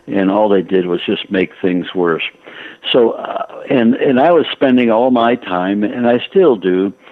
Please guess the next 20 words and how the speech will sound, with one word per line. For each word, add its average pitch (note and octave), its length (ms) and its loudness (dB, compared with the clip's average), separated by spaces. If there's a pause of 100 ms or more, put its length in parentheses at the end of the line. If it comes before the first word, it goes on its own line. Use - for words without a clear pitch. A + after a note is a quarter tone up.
(300)
uh, F#2+ 340 0 (160)
to G2+ 140 -2
a F#2+ 60 0
degree, G2 460 -2
not G#2 420 -2 (200)
so G2+ 80 -2
much F#2 180 -4 (120)
now F#2+ 180 0
because F2+ 320 -2
of A2 80 -12
nine F2+ 220 -2
eleven, G2 420 0 (420)
but G#2 260 -2
I D#3 260 0
was C3+ 240 0
spending A2 340 0
all B2 340 2
of - 140 -4
my F#2 180 -2
time F#2 460 -4